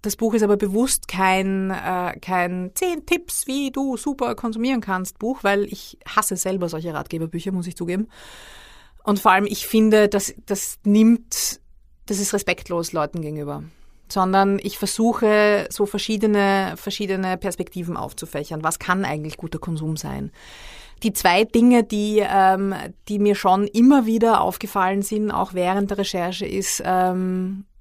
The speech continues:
hier im Westen ein guter Konsum ist ein reduzierter Konsum, weil wir definitiv zu viel konsumieren, zu viel nebenbei konsumieren. Wir haben weitaus mehr, als wir brauchen.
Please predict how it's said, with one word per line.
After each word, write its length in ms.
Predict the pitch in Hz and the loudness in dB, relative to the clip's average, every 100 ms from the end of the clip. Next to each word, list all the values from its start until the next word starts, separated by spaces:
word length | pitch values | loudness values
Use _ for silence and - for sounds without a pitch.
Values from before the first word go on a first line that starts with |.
| - - | -20 -20
hier 420 | - - 240 254 | -10 0 2 2
im 140 | 226 214 | 2 -2
Westen 580 | 180 190 - 208 208 208 | -2 -2 -4 -4 -4 -4
ein 180 | 185 | -8
guter 340 | 180 226 226 233 | -8 -8 -4 -4
Konsum 640 | - 196 - 196 196 190 | -2 -4 0 0 0 -2
ist 320 | - 185 - | -4 -8 -8
ein 140 | - 170 | -10 -8
reduzierter 580 | 165 165 165 185 180 175 | -6 -6 -2 -2 -2 -6
Konsum, 540 | 170 160 156 147 147 | -8 -8 -8 -10 -8
weil 280 | 160 165 165 | -6 -6 -2
wir 260 | 190 214 - - | 0 0 0 -2
definitiv 800 | 180 190 202 202 202 180 180 | -2 -2 -2 -4 -4 -8 -8
zu 120 | - 190 | -10 -12
viel 280 | - 180 | -8 -10
konsumieren, 560 | 175 170 165 170 208 220 | -8 -10 -6 0 0 0
zu 100 | 202 | -4
viel 220 | 190 175 | -8 -8
nebenbei 380 | 165 202 208 190 | -4 -2 0 -2
konsumieren. 560 | 190 190 185 185 185 185 - - - - - - - - | -2 -4 -4 -4 -4 -6 -12 -20 -18 -20 -20 -20 -20 -6
Wir 220 | 185 185 | -2 2
haben 220 | 180 190 | 4 4
weitaus 360 | 170 180 185 180 | 0 0 -2 -4
mehr, 180 | 160 | -8
als 140 | 160 160 | -10 -10
wir 80 | 165 | -10
brauchen. 580 | 151 147 151 143 160 | -10 -12 -12 -14 -16